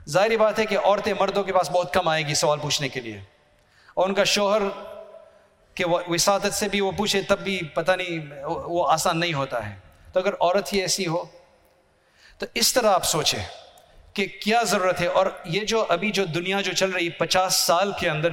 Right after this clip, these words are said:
جتنا تغیر دنیا میں آیا ہے، وہ میرے خیال میں کئی سو صدیوں کے اندر اتنا تغیر نہیں آیا تھا۔ پچاس سے سو سال کے اندر جتنی دنیا میں، جتنی دنیا بدل چکی ہے اور تغیر آ چکا ہے،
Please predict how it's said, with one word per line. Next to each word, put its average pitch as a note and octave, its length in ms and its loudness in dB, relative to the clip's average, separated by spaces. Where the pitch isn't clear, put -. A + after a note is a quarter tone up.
جتنا F#3+ 320 -2
تغیر G3 560 0
دنیا G3 380 -2
میں G3 120 0
آیا D3 360 0
ہے، G#2+ 200 -12
وہ E3+ 80 -4
میرے G3 200 0
خیال G#3 280 2
میں G3 180 2
کئی G#3+ 240 -2
سو G#3+ 240 2
صدیوں G3+ 720 0
کے G3 100 -2
اندر G3 260 0
اتنا A3 260 0
تغیر F#3 360 0
نہیں D#3+ 260 -2
آیا C3 180 -2
تھا۔ G#2+ 220 -8
پچاس F#3+ 400 2
سے F#3+ 260 0
سو G#3 380 2
سال F#3+ 360 2
کے F#3 80 0
اندر F3 200 0
جتنی F3+ 460 0
دنیا F#3+ 440 -2
میں، F3+ 340 -2
جتنی F3+ 320 -2
دنیا F3+ 280 0
بدل F3 300 2
چکی F#3+ 320 0
ہے F3+ 60 -2
اور E3+ 80 2
تغیر G3 420 2
آ E3+ 100 4
چکا C3+ 300 2
ہے، A#2+ 140 -4